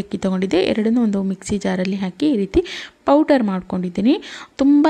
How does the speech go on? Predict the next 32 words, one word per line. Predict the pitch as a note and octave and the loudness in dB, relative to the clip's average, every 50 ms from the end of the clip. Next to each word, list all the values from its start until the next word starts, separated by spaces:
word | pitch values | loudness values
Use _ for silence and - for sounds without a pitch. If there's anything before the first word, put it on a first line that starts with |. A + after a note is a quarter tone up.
| C#4+ B3 | 4 4
ನೈಸಾಗಿ | A3 G#3 G#3+ G#3+ - - G#3 G3+ F#3+ G#3+ B3+ C4 | 4 4 2 0 0 -2 -2 -2 -2 -2 -4 -4
ಒಂದೊಳ್ಳೆ | A#3 G3 G3 F#3+ G3 G#3 A3+ C4+ C#4 - | -2 -2 0 0 0 0 0 -2 -2 -4
ಪೌಡರನ್ನು | G3 F#3 F#3 F#3 F#3+ F#3+ F#3 F3+ F3 F#3 F#3 F3+ | -6 -6 -4 -4 -4 -4 -4 -4 -6 -6 -6 -8
ಇದನ್ನು | F3 - A3 C4 C#4 G3+ | -8 -6 -4 -2 -2 -2
ಮಾಡ್ಕೊಳ್ಬೇಕು. | F3+ F3 F3 - - G3+ F#3+ F#3 F#3+ F3+ - - C4 - - - - | -2 -4 -8 -8 -6 -8 -8 -6 -8 -10 -6 -4 -4 -4 -4 -6 -8
ಈ | B3+ | -6
ರೀತಿ | B3+ A#3+ A#3+ - B3+ B3 A#3 | -6 -6 -2 -2 0 0 0
ನೀವು | A3 G#3+ G#3+ G#3 G3+ F#3+ | 0 -2 -4 -4 -4 -4
ಮಾಡಿ | F3+ F3+ F#3 F#3 G3+ G3 | -4 -6 -6 -6 -6 -6
ಒಂದು | F#3+ F#3 G3 G3 A3 | -6 -6 -4 -4 -4
ಏರ್ | A#3+ A#3+ B3 | -4 -4 -4
ಟೈಟ್ | A#3+ A#3+ A#3 A#3 G3+ | -4 -6 -4 -4 -6
ಬಾಕ್ಸ್‌ನಲ್ಲಿ | F#3 F#3 F#3 - G3+ F#3+ F#3+ F#3+ | -6 -6 -6 -6 -6 -6 -4 -6
ಹಾಕಿ | F#3 F3+ - F#3+ F3+ | -6 -6 -6 -8 -8
ಇಟ್ಕೊಂಡ್ರೆ | - - F#3+ F#3+ C4+ - - - - - - - _ - - | -8 -8 -8 -6 -6 -6 -8 -8 -18 -18 -20 -20 _ -6 -4
ಪ್ರತಿದಿನ | C4 B3+ B3+ B3+ - C#4 D4 C4+ A3+ A3 G3+ G3+ G3 - - G3+ | -4 -4 -4 -2 -2 0 0 0 0 -2 -2 -4 -4 -6 -8 -8
ಇದನ್ನು | F#3 G3+ G3+ G3 F#3 F3+ | -6 -6 -6 -6 -4 -4
ಬಳಸ್ಕೊಳ್ಳೋದಕ್ಕೆ | F#3 F#3+ G3 G3 - - F#3+ F#3 F3+ F3+ F3 - F#3 | -4 -4 -4 -6 -10 -10 -8 -8 -8 -8 -8 -8 -6
ನಿಮಗೆ | F#3 F3+ F#3 - D4+ - | -6 -6 -6 -6 -6 -6
ಸುಲಭ | - F#3 F3+ F#3 F#3 F#3 G3 F#3 | -4 -4 -4 -4 -4 -4 -6 -6
ಆಗುತ್ತೆ. | F3 F#3 F#3 F3+ - E4+ F#4+ - | -6 -8 -8 -6 -4 -4 -4 -4
ಜೊತೆಗೆ | C#4+ C4+ D4 C4+ C#4 B3+ | -4 -6 -6 -6 -4 -4
ಇದು | A3+ A#3 G#3+ G#3 | -4 -4 -6 -6
ಹಾಳಾಗೋದಿಲ್ಲ | G#3+ G3+ G3+ A3 A#3 A#3+ A#3 A3 G#3 G3+ G3+ G3 F#3 F#3 F#3 F#3 | -4 -4 -2 -2 -2 -2 -2 -2 -4 -4 -4 -4 -4 -4 -6 -6
ಕೂಡ, | G3 F#3+ C#4 G#4 G#4 - - - - - - | -4 -2 -2 -2 -4 -6 -16 -18 -14 -8 -6
ಯಾಕಂದರೆ | B3+ B3 - C4+ B3+ B3+ C4+ B3+ B3 A#3 | -6 -4 -2 -2 -2 -2 -2 -2 -2 -2
ಒಣಗಿರೋಂಥ | G#3+ G#3+ G#3+ A3 A#3 A3+ A3 G#3+ G#3+ G#3+ - | -2 -2 -2 0 0 0 0 -2 -4 -6 -8
ಪದಾರ್ಥಗಳನ್ನೇ | G3 F#3 F#3+ F#3+ F#3 F#3+ - F#3+ F#3+ F#3 F#3 F#3 F#3+ F#3+ F#3+ F#3+ | -8 -6 -6 -8 -8 -8 -8 -8 -6 -6 -6 -4 -4 -4 -4 -6
ನಾವಿಲ್ಲಿ | F#3 F#3 F#3 F#3 F#3+ F#3+ G3 | -6 -6 -6 -6 -4 -6 -6
ಮಿಕ್ಸಿ | F#3+ - - - G3+ F#3+ | -8 -8 -8 -8 -6 -6
ಮಾಡಿ | F#3+ F3+ F3 F3+ F3 | -6 -6 -6 -6 -8
ಇರೋದ್ರಿಂದ | F3 F#3 F#3 E3+ F#3+ G3+ G#3 A3+ A4+ | -6 -8 -8 -8 -8 -8 -8 -8 -8